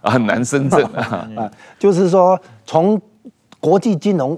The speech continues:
Speaker 2: 业务来看香港的目前的情况，第一个呢，呃，就是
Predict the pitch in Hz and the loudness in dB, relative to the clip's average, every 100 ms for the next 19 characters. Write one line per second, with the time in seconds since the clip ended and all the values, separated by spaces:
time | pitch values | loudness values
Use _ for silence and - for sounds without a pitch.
0 | - 208 175 170 127 120 - - 127 - | -6 -2 0 0 -2 -4 -4 -4 -2 -2
1 | 127 127 117 - 123 - 156 - 98 104 | -4 -4 -8 -6 -6 -2 -2 -2 -6 -8
2 | - 98 113 - 143 - _ _ _ _ | -8 -10 -10 -4 -6 -6 _ _ _ _
3 | 214 196 160 120 113 107 _ _ _ - | 0 2 2 0 -2 -8 _ _ _ -10
4 | 104 95 95 - 156 131 131 113 | -8 -8 -12 -4 -4 -2 -4 -6